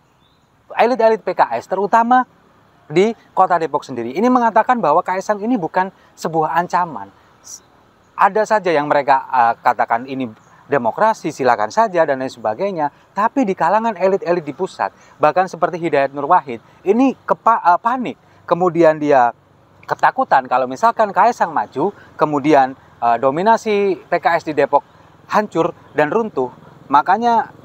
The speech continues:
eh, Hidayat Nur Wahid beberapa waktu yang lalu kan bilang bahwa Kaesang ini sebe-, sebaiknya mencalonkan saja di Solo. Kaesang ini bukan orang Depok, nggak usahlah ikut-ikutan wali ko-, eh, Pilwakot Depok. Itulah yang kemudian di,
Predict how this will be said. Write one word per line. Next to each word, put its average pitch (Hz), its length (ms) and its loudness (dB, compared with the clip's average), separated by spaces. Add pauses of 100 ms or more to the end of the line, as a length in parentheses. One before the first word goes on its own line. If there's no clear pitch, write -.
eh, 156 240 4
Hidayat 190 160 2
Nur 180 160 2
Wahid 196 80 2
beberapa 147 320 0
waktu 143 320 0
yang 147 80 -2
lalu 147 160 2
kan 208 160 2
bilang 151 240 0
bahwa 123 240 2
Kaesang 131 320 -2
ini 190 80 -8
sebe-, 131 320 -2
sebaiknya 135 640 0 (400)
mencalonkan 143 480 0
saja 135 160 -2
di 139 160 -4
Solo. 101 480 -10 (240)
Kaesang 139 400 0
ini 160 160 -6
bukan 135 320 -2
orang 117 240 -2
Depok, 98 480 -6 (240)
nggak 135 160 0
usahlah 127 560 -2 (160)
ikut-ikutan 123 640 -2
wali 110 240 -2
ko-, - 80 -14
eh, 120 240 2
Pilwakot 123 400 -2
Depok. 107 400 -8
Itulah 147 400 2
yang 131 160 -2
kemudian 120 480 -2
di, 151 160 0